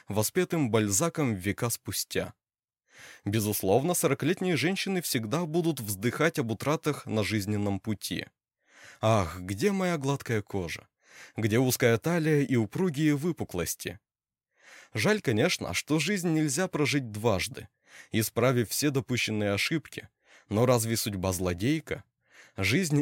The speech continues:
одна, и каждый волен устроить её по-своему. Только не нужно бояться надвигающихся лет. Их нужно проживать,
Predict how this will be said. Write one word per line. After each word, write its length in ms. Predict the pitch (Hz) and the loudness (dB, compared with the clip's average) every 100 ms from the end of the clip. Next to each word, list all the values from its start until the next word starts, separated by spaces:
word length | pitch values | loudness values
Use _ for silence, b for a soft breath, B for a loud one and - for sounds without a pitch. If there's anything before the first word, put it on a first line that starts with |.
| 139 | 2
одна, 460 | 135 113 151 131 | 0 0 0 0
и 140 | 90 104 | -2 -2
каждый 440 | - 190 147 156 | 0 0 2 0
волен 380 | 135 160 180 160 | 2 2 2 2
устроить 560 | - 135 - 180 180 - | 0 -4 0 2 2 2
её 180 | 123 135 | 0 0
по-своему. 760 | 135 - 135 131 90 80 95 - _ B B B - | 0 -4 0 0 0 -2 -8 -16 _ B B B 2
Только 300 | 110 107 117 | 2 4 4
не 120 | 123 | 4
нужно 320 | 156 123 127 | 2 2 0
бояться 440 | 107 110 160 - | 2 2 2 2
надвигающихся 880 | 107 98 117 156 165 143 143 - 165 | 0 -2 0 0 0 0 -2 -2 -2
лет. 360 | 131 98 - - b b | -2 -4 -6 -14 b b
Их 240 | 120 185 - | -2 0 0
нужно 320 | 190 165 175 | 0 2 0
проживать, 720 | - 165 143 165 127 85 - | 0 0 2 2 2 2 -4